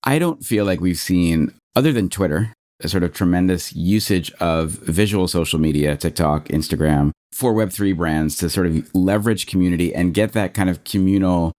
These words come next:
funnel going that I think really draws and brings in so many folks, when I was doing more research on T Y B and Joggy, it seems like you guys really are leveraging what the potential power of social is. And I'm just wondering what your advice is to Web three founders, but also Web two brands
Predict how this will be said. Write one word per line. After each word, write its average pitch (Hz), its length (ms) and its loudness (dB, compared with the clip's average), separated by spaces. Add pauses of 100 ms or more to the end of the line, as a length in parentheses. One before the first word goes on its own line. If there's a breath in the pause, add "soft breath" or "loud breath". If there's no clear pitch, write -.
(160)
funnel 95 380 -2
going 73 560 0
that 82 260 -2
I 82 60 0
think 87 240 -2
really 98 240 0
draws 80 560 -2
and 85 180 0
brings 85 280 2
in 82 120 0
so 80 160 0
many 78 200 4
folks, 82 380 0 (480)
when 104 160 2
I 107 80 0
was 104 140 -2
doing 117 240 2
more 104 140 2
research 98 360 -2
on 90 160 0
T 85 140 -2
Y 87 140 2
B 98 420 2
and 92 260 2
Joggy, 82 460 2
it 67 100 -6
seems 104 240 -2
like 82 160 -2
you 98 100 2
guys 80 160 0
really 90 360 2
are 73 80 -2
leveraging 76 720 0 (240)
what 87 300 2
the 85 80 -4
potential 120 520 0
power 78 400 -2
of 73 460 -2 (160)
social 78 400 -2
is. 80 260 0
And 80 80 -4
I'm 101 120 0
just 110 120 -2
wondering 90 380 0
what 80 140 -4
your 90 180 0
advice 80 480 0
is 76 300 -2
to 82 80 -2
Web 80 260 0
three 95 560 2
founders, 135 460 0
but 101 100 -2
also 92 220 -2
Web 82 220 -4
two 104 180 -2
brands 90 600 0